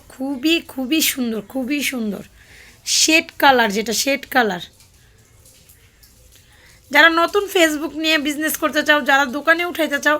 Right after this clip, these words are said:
তারা এই ড্রেসগুলো উঠাই ফেলাইবা। একদম দুই হাজার টাকার নিচে কেউ সেল দেওয়ার মানে চিন্তাও করবা না। যে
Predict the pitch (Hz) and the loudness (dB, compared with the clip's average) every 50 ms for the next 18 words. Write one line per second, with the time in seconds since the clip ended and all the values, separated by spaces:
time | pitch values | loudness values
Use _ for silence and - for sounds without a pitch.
0 | 370 - - 269 262 277 277 277 285 294 330 277 269 302 285 254 240 285 285 294 | -2 -4 -2 0 2 2 2 2 0 -2 -2 -2 -2 -4 -4 -4 -4 -6 -6 -4
1 | 294 - 285 277 247 269 262 262 262 233 277 311 330 - - - - - - - | -4 -2 -2 -2 0 0 0 0 0 2 0 0 -2 -4 -14 -18 -18 -18 -18 -12
2 | - - - 269 262 - - 262 240 240 339 320 311 277 226 285 320 330 294 294 | -4 0 0 0 0 -2 -6 -8 -2 -2 -2 0 -2 -2 0 0 2 2 4 2
3 | 285 247 285 277 285 294 285 285 294 277 269 285 277 - 320 - - 311 330 330 | 4 4 2 2 4 2 2 2 0 -4 -4 -6 -4 -4 -6 -4 -2 -2 -2 -2
4 | 311 - - 302 269 262 247 233 254 247 254 254 247 240 254 247 247 226 - - | -2 -2 -2 -2 0 0 0 2 4 4 4 4 2 0 -2 -4 -4 -4 -4 -6
5 | 277 269 247 349 349 330 262 262 247 220 208 214 202 202 208 180 220 226 240 247 | -6 -4 0 0 0 2 2 0 -2 -2 -2 -2 -2 -4 -6 -6 -4 -4 -4 -4